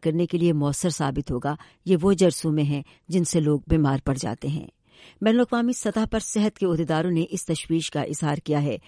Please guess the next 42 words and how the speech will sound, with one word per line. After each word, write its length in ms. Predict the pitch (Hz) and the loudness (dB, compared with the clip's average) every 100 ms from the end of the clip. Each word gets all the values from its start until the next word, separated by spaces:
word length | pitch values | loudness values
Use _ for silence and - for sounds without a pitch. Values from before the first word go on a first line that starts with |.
| - - | -20 -8
کہ 80 | - | -6
پچاس 460 | - 190 - 214 208 | -2 -2 0 0 0
سال 240 | 190 165 - | 0 0 0
پہلے 280 | 143 151 | 0 2
کچھ 240 | 165 165 165 | 0 -2 -2
امراض 300 | 147 147 151 | 0 0 0
کے 140 | 165 | -2
لیے 200 | 143 151 - - _ | -2 -2 -4 -14 _
انتہائی 420 | 202 196 190 214 | 0 2 2 2
مؤثر 360 | 190 160 - 165 - | 2 0 0 -4 0
اینٹی 280 | 160 151 156 | -2 0 0
بایوٹکس 460 | 143 139 147 - | 0 -2 -4 -4
بنائی 240 | 147 139 135 | -2 0 -2
گئی 140 | 120 120 | -4 -6
تھیں 200 | - 87 _ _ _ | -8 -12 _ _ _
اور 120 | - 180 - | -2 -2 2
اب 160 | 202 208 - - | 0 0 -8 -2
وہ 100 | 185 | 0
خطرناک 520 | - 165 170 156 151 - | 0 0 0 0 -2 -2
انفیکشنز 540 | 165 160 151 185 170 | -2 -2 -2 -4 -4
کا 80 | 170 | -2
مقابلہ 420 | 151 143 139 143 143 | -2 -2 -2 -2 -2
کرنے 240 | 151 170 | -2 0
میں 140 | 170 175 - - - | 0 -2 -8 -16 -2
ناکام 400 | 185 165 156 143 | 0 2 0 0
ثابت 380 | - 139 139 156 | -2 -2 -2 -2
ہو 80 | |
رہی 160 | 131 131 | -2 -2
ہیں۔ 180 | 143 107 - _ _ _ | -4 -8 -14 _ _ _
ان 180 | 220 233 | 2 4
میں 140 | 202 - | 4 2
بیکٹیریم 480 | 170 - 185 160 151 | 0 2 2 2 2
بھی 100 | 143 | 0
شامل 360 | - 139 160 | 0 0 2
ہے 120 | 185 190 - _ | 2 -2 -6 _
جو 100 | - | -4
تپے 300 | 180 185 190 | 2 4 4
دق 220 | 165 156 | 2 0
کا 80 | - | 0
موجب 280 | 160 151 147 | 2 2 0
بنتا 400 | 143 139 127 135 | 0 -2 -2 -4
ہے 120 | 147 | -6